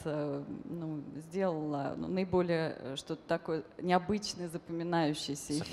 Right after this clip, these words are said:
Speaker 1: эффектное.
Speaker 2: да.
Speaker 1: А, а остальная выставка у меня ещё впереди.
Speaker 2: О, тогда я вам желаю прогуляться и найти для себя что-то новое и интересное, потому что я-то тут уже второй день.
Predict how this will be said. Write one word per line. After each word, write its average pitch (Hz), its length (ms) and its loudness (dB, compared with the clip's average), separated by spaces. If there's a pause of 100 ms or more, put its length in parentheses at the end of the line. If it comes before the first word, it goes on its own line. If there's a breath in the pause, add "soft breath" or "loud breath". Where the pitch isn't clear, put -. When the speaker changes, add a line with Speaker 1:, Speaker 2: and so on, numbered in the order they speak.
Speaker 1:
эффектное. 311 440 4
Speaker 2:
да. - 20 -4 (600 loud breath)
Speaker 1:
А, 175 500 0 (460)
а 104 180 4
остальная 233 420 8
выставка 208 400 0
у 180 40 -2
меня 180 140 -2
ещё 196 180 -6
впереди. 156 580 -6 (380)
Speaker 2:
О, 107 80 0
тогда 120 280 4
я 113 60 6
вам 117 160 2
желаю 107 680 6 (800 loud breath)
прогуляться 110 560 4
и 98 40 0
найти 101 220 0
для 98 140 -4
себя 98 240 0
что-то 98 280 -4
новое 92 300 2
и 92 40 2
интересное, 120 420 -2
потому 104 220 -4
что - 180 -8
я-то 104 240 -6
тут - 180 -8
уже 90 160 0
второй 90 400 2
день. 131 320 -2